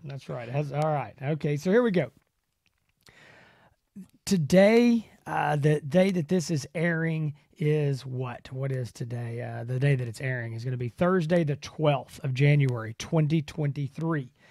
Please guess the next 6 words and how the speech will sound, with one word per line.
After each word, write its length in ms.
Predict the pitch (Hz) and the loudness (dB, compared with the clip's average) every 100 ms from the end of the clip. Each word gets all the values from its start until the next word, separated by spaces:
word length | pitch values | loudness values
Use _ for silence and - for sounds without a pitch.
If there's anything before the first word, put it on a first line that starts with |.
| - - - _ | -20 -20 -20 _
Uh, 240 | - 147 143 - | -6 -6 -6 -4
next 1000 | 156 160 165 170 190 220 - - - - _ - | 0 4 4 6 4 0 -8 -16 -18 -20 _ -10
Tuesday 1000 | - - 220 214 160 127 117 113 135 - - | -4 0 2 2 2 -2 -4 -10 -16 -14 2
is 200 | 165 156 | 4 4
the 80 | 170 | 0
first 640 | - 185 185 196 - - | 0 2 2 2 -4 -12